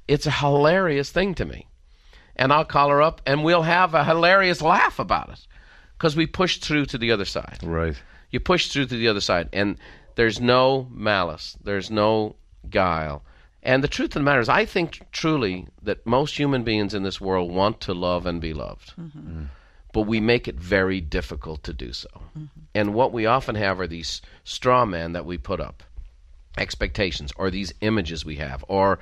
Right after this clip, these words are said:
Speaker 1: "Oh, I have my freedom, I have my own life, I have this, I won't be able to do this anymore, I won't be able to do it." And, you know, there's part of that that's true.
Speaker 2: Mm.
Speaker 1: When I first married Beverly, I was a one handicap in golf. I was a really good golfer.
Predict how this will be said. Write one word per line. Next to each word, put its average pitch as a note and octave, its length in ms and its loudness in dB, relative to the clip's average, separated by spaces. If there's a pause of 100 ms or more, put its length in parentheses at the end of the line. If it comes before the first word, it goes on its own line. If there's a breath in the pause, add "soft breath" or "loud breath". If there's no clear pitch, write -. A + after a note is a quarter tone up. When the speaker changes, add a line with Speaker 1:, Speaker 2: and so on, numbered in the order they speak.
(360 loud breath)
Speaker 1:
"Oh, G#2 180 6
I G#2 120 6
have G#2+ 180 2
my G#2+ 160 2
freedom, F#2 420 -4
I F2 100 -2
have G2 180 0
my G2+ 220 2
own G2+ 200 2
life, E2+ 360 -2
I F2 120 0
have F#2+ 280 -2
this, F2 260 -4 (260 loud breath)
I G#2+ 80 2
won't A#2+ 200 2
be A#2+ 100 0
able A2+ 140 0
to A2+ 80 2
do A2+ 120 0
this G#2 220 2
anymore, E2+ 320 -2
I - 40 2
won't A2 140 0
be A#2+ 60 0
able G2+ 100 2
to G2 60 -6
do G2 120 -2
it." F#2 120 -6
And, D#3 120 0
you F#3 80 0
know, F#3+ 80 -4
there's F3 140 -2
part G3 200 0
of F#3+ 40 2
that E3 140 -2
that's D#3+ 140 -8
true. G#3+ 280 -4 (160)
Speaker 2:
Mm. E2+ 280 -8 (240)
Speaker 1:
When C3 120 2
I D3 40 4
first D3 320 -2
married C3+ 260 0
Beverly, C#3+ 240 2
I C3 60 4
was C#3 120 0
a B2 40 0
one C3+ 180 2
handicap C#3 460 0
in B2+ 100 -2
golf. A#2+ 260 -2
I - 40 -8
was G2+ 120 -8
a G2 40 -6
really A#2+ 200 -2
good B2+ 160 -6
golfer. C3 360 -8